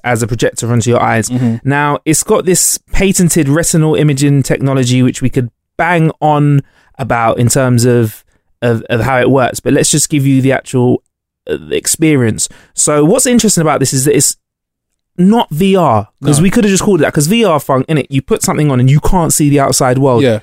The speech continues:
Speaker 2: yeah.
Speaker 1: With these, you're wearing a band which projects images onto your eyes,
Speaker 2: Mm-hmm.
Speaker 1: but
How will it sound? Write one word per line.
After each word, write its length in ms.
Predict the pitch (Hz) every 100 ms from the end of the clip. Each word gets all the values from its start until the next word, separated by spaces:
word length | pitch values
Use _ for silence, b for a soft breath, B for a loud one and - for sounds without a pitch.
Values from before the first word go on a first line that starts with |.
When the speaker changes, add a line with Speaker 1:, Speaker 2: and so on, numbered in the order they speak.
| -
Speaker 2:
yeah. 220 | 123 110
Speaker 1:
With 220 | 190 220 196
these, 480 | 233 147 113 107 - _ _ _ _
you're 400 | 135 135 151 143
wearing 460 | 143 185 196 202 175
a 60 | 143
band 360 | 175 175 160
which 260 | 139 - -
projects 540 | 147 120 147 156 - -
images 540 | 156 147 139 131 120 -
onto 240 | 143 135 131
your 160 | 139
eyes, 360 | 131 107 127 143 123
Speaker 2:
Mm-hmm. 20 | - _ _ _ _ _ _ - - -
Speaker 1:
but 280 | 135 131